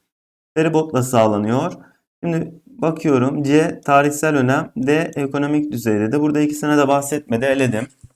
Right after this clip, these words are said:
Diğerine geldim. Tarihin ilk felsefe okulunun açıldığı Assos'ta beş bin kişilik bir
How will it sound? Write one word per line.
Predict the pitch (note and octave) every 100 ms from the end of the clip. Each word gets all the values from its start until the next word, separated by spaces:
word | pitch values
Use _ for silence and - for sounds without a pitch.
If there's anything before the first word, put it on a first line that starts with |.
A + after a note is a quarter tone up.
| _ _ -
Diğerine | D#3 F3+ E3
geldim. | D3 A#2+ A2+ C3+ F3+ - _ _ _ -
Tarihin | D3+ D#3 F3 F3
ilk | F#3 F#3 - _ _ -
felsefe | C3+ C#3+ D3+ D3+
okulunun | F3 E3 D3+ D3+
açıldığı | C#3+ C#3+ B2 A2+
Assos'ta | A#2+ C3+ E3 E3 E3
beş | D3+ E3 E3
bin | C#3+
kişilik | - - C3+ C3+ A#2
bir | A2